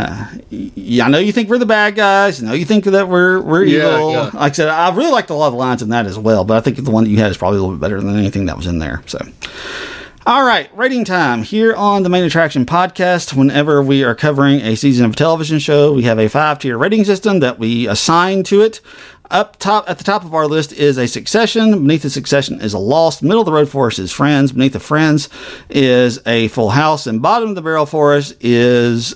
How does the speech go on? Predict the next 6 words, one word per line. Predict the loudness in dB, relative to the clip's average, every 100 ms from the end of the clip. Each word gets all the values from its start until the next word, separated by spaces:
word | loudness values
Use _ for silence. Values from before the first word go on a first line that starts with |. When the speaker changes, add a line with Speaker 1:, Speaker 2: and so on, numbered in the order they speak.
| -2
Speaker 1:
a | 2 2 2
Baywatch. | 2 0 2 0 -2 -12 -20 -20 -6
What | -2 0
are | 0
you | -2 -2
giving, | 0 2 2 4 2